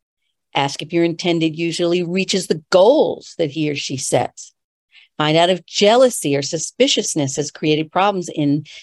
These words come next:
his or her past relationships. Also check out whether your intended is too possessive or clingy. See if he or she only feels happy when you're together.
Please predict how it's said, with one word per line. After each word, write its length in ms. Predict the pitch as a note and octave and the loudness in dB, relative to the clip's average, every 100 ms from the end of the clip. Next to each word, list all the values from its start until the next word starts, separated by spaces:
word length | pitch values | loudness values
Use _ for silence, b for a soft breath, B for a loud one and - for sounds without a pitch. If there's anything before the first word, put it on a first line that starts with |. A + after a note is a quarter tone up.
| B | B
his 340 | G3 F3+ E3 | 2 2 2
or 100 | - | -2
her 140 | E3 D#3+ | -2 -2
past 360 | D#3+ D3+ - | -2 -4 -4
relationships. 920 | D#3 D#3 A3 - G3+ - B2 - - _ _ _ _ _ _ _ | -2 0 0 -2 -8 -6 -6 -8 -20 _ _ _ _ _ _ _
Also 240 | - D#3 F3+ | -6 -4 -4
check 340 | E3 G3 F3+ | 0 0 2
out 220 | F#3 F3+ | 2 2
whether 220 | F3+ F3 F3 | 4 2 2
your 220 | E3+ E3+ | 0 -2
intended 500 | E3 D#3 E3+ E3 E3 | -2 -2 -2 -2 -4
is 120 | D#3+ | -8
too 180 | - F3 | -8 -10
possessive 640 | E3 D3 F3 E3+ - E3+ | -8 0 2 2 -2 -4
or 80 | F3+ | -4
clingy. 640 | - G3+ B3 C#4 - - _ _ _ _ _ _ _ _ _ _ | -4 0 2 2 -2 -10 _ _ _ _ _ _ _ _ _ _
See 840 | - - A3+ G#3+ G#3 G#3 - G3 | -4 0 2 2 2 0 0 2
if 140 | F#3+ F3+ | 2 0
he 180 | G3+ F#3 | -2 -2
or 60 | |
she 180 | F#3 F#3+ | -2 -2
only 160 | F#3 F3+ | -2 -2
feels 240 | F#3 E3+ | -4 -6
happy 460 | - G#3 F#3+ D3 C#3 | -6 -6 -6 -6 -2
when 160 | D3 | -2
you're 160 | D3+ D#3+ | -2 -4
together. 500 | D3+ F#3+ C4+ - | 0 -2 0 -6